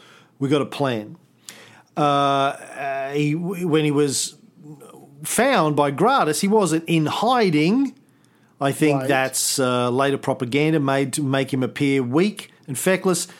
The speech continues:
Speaker 1: That was the, yeah, that was the, um, what do they call it in the military, uh, where you get collected? The, um, evac.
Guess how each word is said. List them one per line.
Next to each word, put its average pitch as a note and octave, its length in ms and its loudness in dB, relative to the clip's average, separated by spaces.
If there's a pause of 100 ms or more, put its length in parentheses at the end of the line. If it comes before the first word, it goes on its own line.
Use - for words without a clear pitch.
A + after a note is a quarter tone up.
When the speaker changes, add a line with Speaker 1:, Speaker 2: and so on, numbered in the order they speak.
(300)
Speaker 1:
That G#3 160 2
was E3 160 2
the, D3 320 2 (120)
yeah, G3 160 0
that G3 200 0
was D#3+ 180 2
the, C#3+ 340 2
um, B2+ 680 0
what D3 100 0
do D3+ 60 2
they C#3 120 -2
call C#3+ 300 -2
it D3 80 -2
in D#3 80 -4
the C3 60 -2
military, D3 840 0
uh, B2 840 -2
where C3 160 -4
you B2 120 -4
get C3 400 -6
collected? C#3+ 540 -2 (760)
The, B2 300 0
um, A#2 640 -2 (1000)
evac. D#3+ 500 2